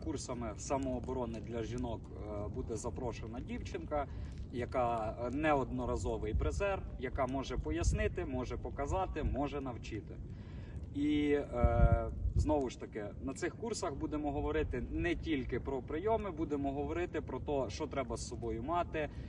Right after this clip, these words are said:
як себе вести, е, коли треба викликати, там, наприклад, поліцію,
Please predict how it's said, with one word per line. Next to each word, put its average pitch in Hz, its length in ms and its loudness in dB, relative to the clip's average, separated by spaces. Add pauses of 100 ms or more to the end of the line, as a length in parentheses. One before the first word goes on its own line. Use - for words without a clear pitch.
(120)
як 131 220 4
себе 123 280 -2
вести, 170 540 4
е, 117 840 2
коли 135 340 4
треба 117 340 0
викликати, 117 640 -2
там, 107 200 -4
наприклад, 110 460 -4 (100)
поліцію, 135 640 0